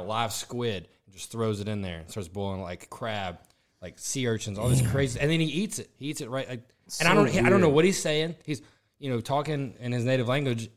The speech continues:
Speaker 1: no idea what he's saying, but it's entertaining, and I watch it for, like, five minutes, and then I scroll to the next one. And that's, that's what social media is
Speaker 2: It's
Speaker 1: now.
Speaker 2: so crazy the type of content you can see on social media these
Speaker 1: Mm-hmm.
Speaker 2: days. Like, it's, it's just a-, anything and everything. Like, it's,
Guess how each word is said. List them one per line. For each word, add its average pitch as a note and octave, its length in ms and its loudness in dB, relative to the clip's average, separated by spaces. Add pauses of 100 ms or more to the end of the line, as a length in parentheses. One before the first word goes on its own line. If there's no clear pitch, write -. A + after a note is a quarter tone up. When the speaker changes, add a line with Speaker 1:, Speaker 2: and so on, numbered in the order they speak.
(140)
Speaker 1:
no E3+ 260 4
idea D#3 200 4
what C3+ 100 2
he's A2+ 100 -4
saying, G#2+ 340 -4
but D3+ 120 0
it's D#3 120 -2
entertaining, E3+ 540 -4
and A2 100 -8
I A#2 40 -2
watch B2+ 320 0
it C3 160 -4
for, B2 120 -4
like, A#2 180 -4
five A#2+ 220 -2
minutes, A2+ 280 0
and A2 100 -2
then A2 60 0
I G#2 40 -4
scroll A#2 260 -4
to G#2+ 40 -2
the G#2 60 -4
next A2+ 200 -8
one. F2 140 -14
And F2 120 -16 (560)
that's, A2 220 -8
that's A2 240 -8
what B2 120 -4
social A2+ 280 -6
media A2 220 -6
is F#2 60 -8
Speaker 2:
It's - 240 -8
Speaker 1:
now. C#3 80 2
Speaker 2:
so D#3+ 40 2
crazy A2+ 460 -2
the G2 100 -6
type G2+ 240 -4
of - 80 -4
content F#2+ 460 -6
you F#2+ 60 -6
can - 140 -14
see F#2 280 -20
on E2+ 100 -8
social F#2+ 380 0
media F#2 380 4
these F2+ 180 0
Speaker 1:
Mm-hmm. G2+ 80 -4
Speaker 2:
days. G2 320 2
Like, G2 160 2
it's, - 320 -2 (720)
it's - 180 0
just B2 220 6 (280)
a-, A2+ 260 2
anything C#3+ 440 10
and A2+ 80 8
everything. G#2 520 6
Like, F2+ 160 2
it's, - 420 -2